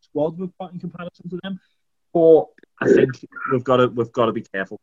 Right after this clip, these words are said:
We've gotta be careful about this game 'cause it could be a little bit of a banana skin for us.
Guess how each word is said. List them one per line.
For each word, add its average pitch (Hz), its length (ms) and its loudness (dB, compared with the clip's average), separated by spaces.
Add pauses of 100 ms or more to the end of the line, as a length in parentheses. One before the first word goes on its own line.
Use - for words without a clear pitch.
(160)
We've 120 80 -20
gotta 101 120 -14
be 107 200 -16
careful 98 220 -10
about 101 180 -18
this 101 120 -18 (100)
game 98 160 -18
'cause - 120 -20
it - 60 -20 (160)
could 101 220 -10
be 104 80 -6
a 101 60 -4
little 98 160 -8
bit 101 120 -10
of 95 80 -14
a 101 60 -16
banana 92 340 -10
skin - 140 -20 (140)
for 104 120 -16
us. - 160 -20